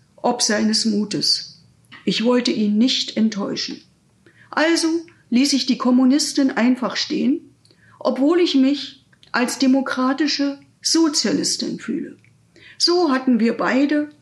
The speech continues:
einen guten Tag. Inzwischen sind wir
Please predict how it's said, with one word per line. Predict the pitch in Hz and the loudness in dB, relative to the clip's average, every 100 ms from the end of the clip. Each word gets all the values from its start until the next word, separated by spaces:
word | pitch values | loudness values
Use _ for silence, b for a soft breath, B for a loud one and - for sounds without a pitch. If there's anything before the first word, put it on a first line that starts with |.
| _ _ - | _ _ -10
einen | - 214 220 220 | -2 2 2 2
guten | - 240 269 269 262 254 | 2 2 4 2 2 0
Tag. | - 180 151 - - - _ _ _ _ _ b b b b b b b b - | -6 -6 -8 -12 -20 -20 _ _ _ _ _ b b b b b b b b -2
Inzwischen | 302 320 381 381 370 | 0 2 0 2 2
sind | 302 302 | 4 4
wir | 294 285 269 | 4 2 0